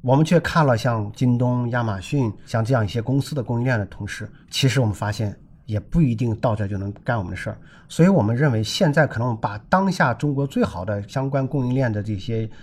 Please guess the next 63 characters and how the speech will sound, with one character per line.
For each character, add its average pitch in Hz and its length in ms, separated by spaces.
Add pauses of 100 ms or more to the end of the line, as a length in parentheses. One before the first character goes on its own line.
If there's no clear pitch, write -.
(100)
或 - 140
者 117 100
是 110 80
生 170 140
鲜 165 180
电 165 200
商 131 180
这 117 60
些 110 80
人 107 120
才 113 120
挖 135 120
到 135 80
我 - 20
们 107 100
公 113 120
司， 107 200
也 160 140
只 170 100
能 113 100
满 98 140
足 107 80
我 - 20
们 107 80
公 120 140
司 127 140
当 180 220
下 - 240 (200)
或 110 180
者 127 80
是 117 60
明 107 200
年 135 140
的 104 60
需 - 160
求。 - 120 (260)
但 208 140
是 170 80
我 160 60
们 117 160
都 165 120
看 160 220
五 107 180
年、 95 200
看 143 160
十 - 240
年 123 160
的 92 80
一 95 60
家 90 140
公 101 200
司， - 240 (320)
因 147 80
为 - 20
美 131 140
菜 147 120
我 143 40
们 117 100
说 123 120
我 - 20
们 120 80
是 139 120
要 117 220